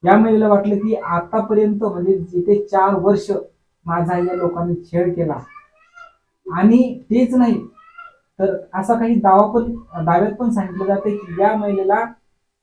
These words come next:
अ, म्हणजे या महिलेचा जो पती आहे, तो हा पती त्या महिलेकडून गाडी मागवायचा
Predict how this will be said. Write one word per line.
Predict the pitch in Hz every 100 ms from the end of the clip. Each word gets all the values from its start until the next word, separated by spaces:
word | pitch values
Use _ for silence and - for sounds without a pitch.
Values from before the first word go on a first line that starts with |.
| _ - _ _ _ _
अ, | 156
म्हणजे | 156 165 175
या | 175
महिलेचा | 202 208 202 202 190
जो | 190
पती | 190 190 240
आहे, | 202 - - _ _ _
तो | 165
हा | 160 190
पती | 202 208 214 214 - _
त्या | 208 208
महिलेकडून | 202 196 175 196
गाडी | 196 170 175 214
मागवायचा | 214 196 196 196 202